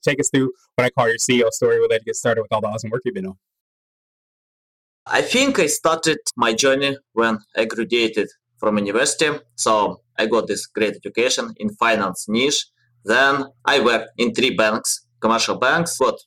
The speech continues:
Speaker 2: small salary, not good for the students, but, uh, then I decided to open my business because I found the gap, marketing gap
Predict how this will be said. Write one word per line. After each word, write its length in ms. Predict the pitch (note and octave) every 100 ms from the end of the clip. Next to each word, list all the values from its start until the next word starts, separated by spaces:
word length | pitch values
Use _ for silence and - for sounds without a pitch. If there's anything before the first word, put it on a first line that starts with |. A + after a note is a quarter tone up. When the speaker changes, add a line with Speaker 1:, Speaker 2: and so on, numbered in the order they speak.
| _ _ _ _
Speaker 2:
small 240 | - E3+
salary, 400 | D3+ F3+ F3 D#3
not 220 | C#3+ B2+
good 220 | E3 E3+ E3 _
for 100 | -
the 60 | G#2+
students, 480 | - D#3 C#3 B2+ A2+
but, 440 | A2 B2 B2 -
uh, 320 | A#2+ A2+ A2+ A2
then 300 | B2 C3+ D3 C#3+
I 80 | A2
decided 680 | G#2+ G#2 B2 A2+ G#2+ G#2 - - - -
to 560 | A2+ A2 G#2 G2+ - _ _ _ -
open 360 | D3+ - B2
my 240 | A2+ A2 G2
business 480 | F#2+ C3 B2+ B2+ A2
because 340 | G#2+ - A2 G2
I 80 | G#2 -
found 300 | A#2+ G#2 F2+
the 140 | G#2 F#2+
gap, 260 | G#2+ A2 - _
marketing 420 | G#2+ - - G#2+
gap 220 | G#2 A2